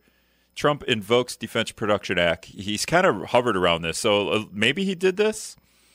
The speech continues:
Defense production, where we utilize, uh, manufacturing, you know, tell 'em to stop making cars and stop, start making ventilators. And, and Mike Pence was in Madison today.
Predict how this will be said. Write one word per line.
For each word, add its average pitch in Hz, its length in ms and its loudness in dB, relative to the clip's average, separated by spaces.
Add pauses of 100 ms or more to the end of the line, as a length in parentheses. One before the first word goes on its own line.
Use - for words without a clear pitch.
(720)
Defense 139 300 0
production, 143 380 0
where 123 180 6
we 113 140 0
utilize, 113 840 4 (120)
uh, 104 140 4
manufacturing, 110 920 0 (580)
you 101 60 -4
know, 95 140 2
tell 139 260 2
'em 127 100 -4
to 110 40 -6
stop 123 280 4
making 107 240 -2
cars 101 360 4
and 90 100 -12
stop, 107 300 0 (160)
start 120 280 0
making 98 240 -2
ventilators. 85 600 0
And, 92 280 -8
and 101 340 -2 (100)
Mike 120 280 2
Pence 123 240 0
was 104 140 -4
in 107 100 -2
Madison 107 400 2
today. 101 520 2